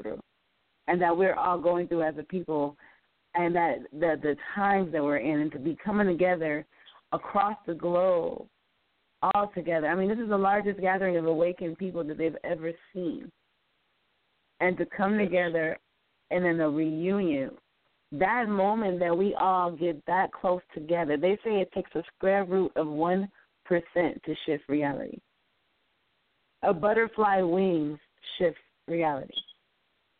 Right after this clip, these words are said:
Speaker 1: So imagine what we're about to do.
Speaker 2: Oh, we are going to totally, you know, not only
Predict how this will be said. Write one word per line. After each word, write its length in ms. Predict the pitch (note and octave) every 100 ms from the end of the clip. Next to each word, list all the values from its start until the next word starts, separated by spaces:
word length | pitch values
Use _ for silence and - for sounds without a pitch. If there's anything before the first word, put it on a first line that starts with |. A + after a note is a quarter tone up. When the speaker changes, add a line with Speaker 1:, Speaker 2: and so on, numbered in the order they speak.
| _
Speaker 1:
So 160 | G#3 F#3
imagine 560 | F3+ F#3+ G3+ F#3+ F3+
what 140 | E3+ E3
we're 140 | E3+
about 280 | D#3 D3+ C#3+
to 100 | C#3+
do. 280 | D3 D3 D#3+ _ _ _ _ _ _ _ _ _ _ _ _ _ _ _ A#2 _ _ _ _ _ _ _ _ _ -
Speaker 2:
Oh, 180 | G2+
we 180 | F#2+ G#2+
are 140 | G2 F#2
going 400 | G2 G#2 G2 F#2 -
to 260 | F#2 F#2 F2+ _ _ _ _ _ _ - -
totally, 640 | G2+ G2 F#2 F#2+ F#2+ F#2 _ _ _ _ _ _ _ _ _ _ _
you 100 | G#2+
know, 380 | G2 F#2 F2+ F#2 _ _ _ _ _ _ _ _ _ _ _ _ _ _ _ _ _ _ _
not 200 | - F#2+
only 300 | G2+ F#2 F2